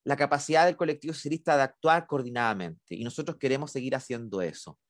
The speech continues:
Creo que es nuestro ap-, que puede ser nuestro aporte a la convención, para contribuir a calma-, a calmar los ánimos, para generar puentes de entendimiento, para organizar la discusión. Y,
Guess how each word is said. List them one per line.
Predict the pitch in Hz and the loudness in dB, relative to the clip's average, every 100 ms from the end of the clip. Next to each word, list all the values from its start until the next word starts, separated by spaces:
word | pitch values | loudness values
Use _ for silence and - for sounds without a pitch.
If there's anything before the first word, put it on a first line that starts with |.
| _ - | _ 0
Creo | 135 | 0
que | 127 | 2
es | 147 | -2
nuestro | 139 - 127 | -4 -2 -2
ap-, | - _ _ | -2 _ _
que | 135 | -6
puede | 135 135 | -2 -2
ser | 139 | -4
nuestro | 131 - 170 | -6 -4 -2
aporte | 156 190 190 | -2 0 0
a | |
la | 160 | 0
convención, | 127 117 107 98 - 85 82 _ - | 0 -6 -8 -8 -10 -10 -12 _ 0
para | 123 123 | 2 2
contribuir | 123 - 123 127 202 | -2 -4 -2 2 4
a | 208 | 4
calma-, | 185 180 | 2 2
a | 143 | 0
calmar | 147 143 139 | -2 0 2
los | 131 110 | 0 0
ánimos, | 101 90 82 85 - - - | -2 -2 -8 -12 -14 -14 0
para | 127 120 | 2 2
generar | 131 120 147 185 | 0 2 2 2
puentes | 190 190 190 | -2 -2 -4
de | 165 | -4
entendimiento, | 143 139 131 123 98 82 - 73 - _ _ - | -6 -8 -6 -6 -6 -8 -12 -16 -18 _ _ 4
para | 139 | 6
organizar | 135 127 127 - 196 240 170 | 6 6 2 2 4 4 2
la | 123 | -2
discusión. | - 101 - 87 76 - _ - - | -4 -14 -10 -6 -6 -10 _ -20 -8
Y, | 143 147 139 | -2 0 0